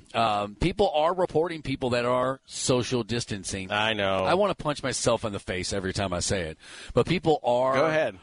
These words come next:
Speaker 1: Are they? Uh, <laughs> no, you would like that. Uh, right or wrong, turning people in?
Speaker 2: Oh, it's no. Mind your own business, Gladys.
Speaker 1: Right? Yeah.
Speaker 2: Mind your own business.
Speaker 1: Yeah, I don't know, man. I, I, I don't think I could turn somebody in.
Speaker 2: Not a chance.
Speaker 1: I don't even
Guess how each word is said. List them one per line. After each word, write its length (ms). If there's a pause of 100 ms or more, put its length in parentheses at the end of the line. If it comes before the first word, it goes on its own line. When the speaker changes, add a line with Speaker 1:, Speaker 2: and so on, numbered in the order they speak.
Speaker 1:
Are 120
they? 280
Uh, 140 (220)
<laughs> 220
no, 80
you 260
would 160
like 220
that. 160 (380)
Uh, 540
right 300
or 100
wrong, 560
turning 280
people 340
in? 260 (1080)
Speaker 2:
Oh, 260
it's 220
no. 400
Mind 260
your 120
own 100
business, 580 (220)
Gladys. 640
Speaker 1:
Right? 80
Yeah. 320 (280)
Speaker 2:
Mind 260
your 120
own 100
business. 420
Speaker 1:
Yeah, 180
I 40
don't 160
know, 180
man. 400 (320)
I, 120
I, 80
I 40
don't 340
think 160
I 120
could 180
turn 220
somebody 440
in. 160
Speaker 2:
Not 180
a 60
chance. 540
Speaker 1:
I 40
don't 140
even 260